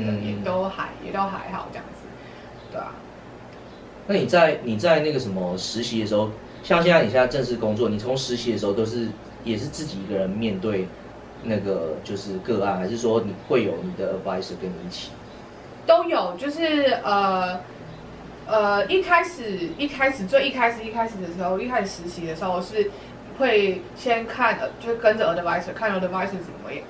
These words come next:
Speaker 1: 看，呃，supervisor 怎么样，
Speaker 2: 嗯。
Speaker 1: 就是諮商个案。
Speaker 2: 嗯哼。
Speaker 1: 然后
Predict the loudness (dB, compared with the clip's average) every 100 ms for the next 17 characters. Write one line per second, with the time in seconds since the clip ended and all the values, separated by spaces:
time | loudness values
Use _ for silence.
0 | -14 -2 0 2 0 0 0 -2 0 2
1 | 2 2 -6 -2 0 2 0 -4 -6 -12
2 | -14 -6 -4 -4 -8 -10 -4 -4 -4 -4
3 | -2 -2 -4 -6 -6 -2 4 6 6